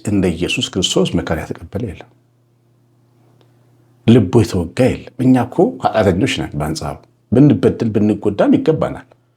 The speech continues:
ምንም ኃጢአት የሌለበትን እኮ ነው የሰቀሉት። መስቀል ላይ ግን ይቅርታ ሰጥቶ ነው የሞተው። አራግፋችሁ ሙቱ ሲለን ነው። በምታልፉበት የሞት ጥላ ውስጥ ክፉ እንዳይሰለጥንባችሁ ሲለን፣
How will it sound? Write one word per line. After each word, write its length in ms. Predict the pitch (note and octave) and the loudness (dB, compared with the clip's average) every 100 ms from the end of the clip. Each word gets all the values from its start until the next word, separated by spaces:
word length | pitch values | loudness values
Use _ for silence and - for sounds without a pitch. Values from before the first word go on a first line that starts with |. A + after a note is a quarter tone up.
| _ | _
ምንም 340 | A3 B3 A#3+ A#3+ | 6 8 8 6
ኃጢአት 280 | F#3 F#3 E3 | 4 0 0
የሌለበትን 580 | C#3 B2+ G2+ - - - | 2 2 0 -4 -10 -12
እኮ 140 | - | -10
ነው 120 | D#2 D2+ | -12 -12
የሰቀሉት። 460 | - - - - _ _ _ _ _ _ _ _ _ _ _ - | -14 -16 -18 -20 _ _ _ _ _ _ _ _ _ _ _ 0
መስቀል 460 | G#2+ - - G2+ F#2 | 0 0 -2 2 4
ላይ 180 | F2+ F2+ | 4 2
ግን 160 | F#2 F3+ - _ - | 0 -6 -10 _ -2
ይቅርታ 400 | F#2 - - - E2 D#2+ | -2 -2 -8 -10 -10 -6
ሰጥቶ 400 | - - - G#2+ | -8 -4 0 0
ነው 140 | A#2 E3 - | 0 -4 -8
የሞተው። 400 | - D#2 - - _ _ _ _ _ _ _ _ _ | -10 -10 -10 -16 _ _ _ _ _ _ _ _ _
አራግፋችሁ 840 | G#2+ G2 F#2 G2+ G2 - G2 - F#2+ | -2 0 0 -2 -4 -6 -8 -4 -2
ሙቱ 220 | G2 - A2 | 0 -2 -4
ሲለን 300 | F2 D#2 - | -2 -4 -10
ነው። 140 | _ _ _ _ _ _ _ _ _ _ _ _ _ _ _ _ _ _ | _ _ _ _ _ _ _ _ _ _ _ _ _ _ _ _ _ _
በምታልፉበት 720 | A#2+ F#3 C4 - D#3 C#3 B2+ | 4 4 2 -4 -2 0 2
የሞት 240 | C3 C#3 - | 2 2 0
ጥላ 160 | D3 E3 | 2 2
ውስጥ 260 | B3+ - - | 2 -2 -4
ክፉ 180 | D3+ D3+ | -2 2
እንዳይሰለጥንባችሁ 920 | C3 G#2+ G#2+ F#2+ F2+ - D#2 - - - | 2 2 -2 -4 -4 -8 -12 -12 -10 -8
ሲለን፣ 300 | D2 C#2+ | -8 -12